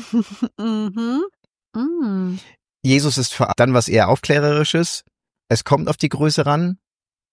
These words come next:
Speaker 1: Mhm.
Speaker 2: Kenne deine Kondomgröße. Ist ein
Speaker 1: Mhm.
Speaker 2: bisschen lang, ich weiß.
Speaker 1: Oh, wow,
Speaker 2: Ähm,
Speaker 1: das ist sehr, sehr gut.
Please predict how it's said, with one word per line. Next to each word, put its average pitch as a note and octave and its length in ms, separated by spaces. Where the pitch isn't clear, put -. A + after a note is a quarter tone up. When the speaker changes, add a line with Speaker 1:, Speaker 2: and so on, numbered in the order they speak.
Speaker 1:
Mhm. A#3 360
Speaker 2:
Kenne C3 220
deine A2+ 260
Kondomgröße. C#3 720
Ist A3 60
ein B3+ 140
Speaker 1:
Mhm. A#3+ 180
Speaker 2:
bisschen B3+ 220
lang, C3 260
ich C3 140
weiß. B2 380
Speaker 1:
Oh, A#3 720
wow, G#3 560
Speaker 2:
Ähm, F#3 80
Speaker 1:
das G#3+ 200
ist - 240
sehr, F#3+ 240
sehr F#3+ 180
gut. G3 220